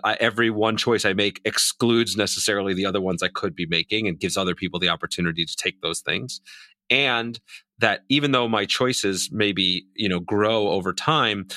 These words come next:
the choices I made previously create my own filter,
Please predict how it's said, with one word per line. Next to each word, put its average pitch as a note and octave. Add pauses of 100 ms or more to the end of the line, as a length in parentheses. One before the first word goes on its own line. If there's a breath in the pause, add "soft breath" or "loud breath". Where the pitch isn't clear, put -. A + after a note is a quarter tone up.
(240 loud breath)
the A2
choices C#3
I A2+
made G#2
previously A#2+ (240 loud breath)
create C#3+
my A#2
own A2+
filter, -